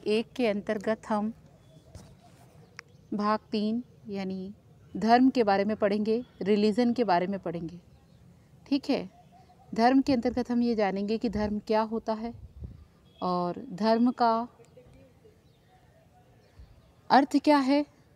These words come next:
धर्म और धर्मनिरपेक्षता से क्या मतलब है, धर्म और नैतिकता क्या होती है, और धर्म और राजनीति। धर्म का मतलब राजनीति, अहिंसा और राष्ट्रीयता के साथ हम संबंध पढ़ेंगे,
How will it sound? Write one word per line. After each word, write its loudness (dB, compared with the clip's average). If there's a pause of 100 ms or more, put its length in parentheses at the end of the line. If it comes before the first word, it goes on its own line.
(300)
धर्म 4
और 2
धर्मनिरपेक्षता 0
से -4
क्या 2
मतलब -2
है, -2 (760)
धर्म 2
और 0
नैतिकता 0
क्या 0
होती -2
है, -4 (760)
और -8 (1160)
धर्म 4
और 0
राजनीति। 0 (600)
धर्म 6
का 4
मतलब 0 (600)
राजनीति, 0
अहिंसा -2 (540)
और -2
राष्ट्रीयता 2
के -4
साथ -2
हम -6
संबंध -6
पढ़ेंगे, -4